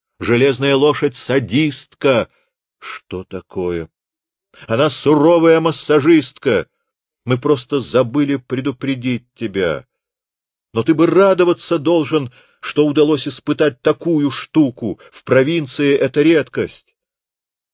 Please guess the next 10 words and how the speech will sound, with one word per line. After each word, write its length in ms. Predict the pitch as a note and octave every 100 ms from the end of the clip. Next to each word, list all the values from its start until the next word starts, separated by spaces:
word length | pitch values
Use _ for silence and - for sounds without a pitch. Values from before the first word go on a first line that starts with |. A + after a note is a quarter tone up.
| -
Ничуть 460 | F#2+ - B2 A#2+
я 140 | A2+ G#2+
не 140 | G#2
рад. 400 | G2+ G2 F2 _ _ _ _ _ _ _ _
Киньте 400 | - E3+ C3 C3+
мне 200 | B2+ B2
мои 240 | G#2+ G2 F#2+
вещи. 540 | F2 D#2 - - _ _ _ _ _ _ _ _ _ _ _ _ _ _ _ -
Он 180 | C3+ A2
одевается 800 | E2 E2 F2+ E2+ D#2+ - F2+